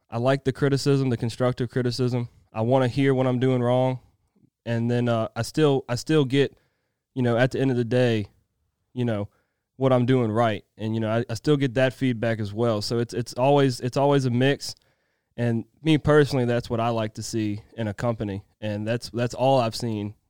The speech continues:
you know, so far going, building my way up in this company is, uh, always getting the feedback, <clears throat> and, like, uh, and it might be bad sometimes, and it might be good, but it's, it's, you know,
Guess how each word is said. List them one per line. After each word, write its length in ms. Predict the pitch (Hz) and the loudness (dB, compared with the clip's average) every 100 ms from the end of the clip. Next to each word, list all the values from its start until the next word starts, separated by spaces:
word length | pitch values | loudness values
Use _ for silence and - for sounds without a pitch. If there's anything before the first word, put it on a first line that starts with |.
| _ | _
you 120 | - 117 | -8 -4
know, 180 | 107 | -4
so 220 | 107 131 117 | -4 -2 -2
far 320 | - 113 110 | -2 -2 -2
going, 280 | 113 113 104 - 113 | -4 -4 -6 -12 -12
building 240 | 104 127 120 | -2 -2 0
my 100 | 113 | -2
way 300 | 113 110 107 | 0 0 -2
up 140 | 110 - | -4 -8
in 120 | 107 | -8
this 140 | 107 104 | -8 -6
company 420 | 117 107 110 104 | -6 -6 -6 -4
is, 180 | 98 101 | -6 -6
uh, 200 | 101 101 _ _ _ _ _ - | -6 -6 _ _ _ _ _ 0
always 300 | 135 147 139 | 4 4 4
getting 200 | 147 139 | 0 0
the 80 | 120 | -2
feedback, 540 | 143 143 131 139 135 _ _ _ _ - | 0 0 2 -2 -2 _ _ _ _ -10
<clears throat> 460 | - - - _ | -8 -10 -20 _
and, 240 | 117 113 113 | -6 -4 -2
like, 300 | 113 113 - | -4 -4 -4
uh, 240 | 110 107 107 _ _ _ _ _ _ _ _ _ _ _ _ | -4 -4 -8 _ _ _ _ _ _ _ _ _ _ _ _
and 160 | 117 120 | -6 -2
it 40 | |
might 240 | 123 143 | 0 2
be 100 | 143 | 2
bad 340 | 135 135 143 147 | 0 2 2 2
sometimes, 400 | 147 135 143 143 | 0 0 0 2
and 60 | 127 | 0
it 60 | |
might 220 | 123 131 | 2 0
be 100 | 127 | -2
good, 420 | 123 135 143 113 92 | -2 2 2 2 -4
but 220 | 101 - | -8 -8
it's, 240 | 113 110 - - | -8 -8 -10 -14
it's, 180 | 113 - _ - | -12 -12 _ -10
you 100 | 113 | -8
know, 200 | 98 | -6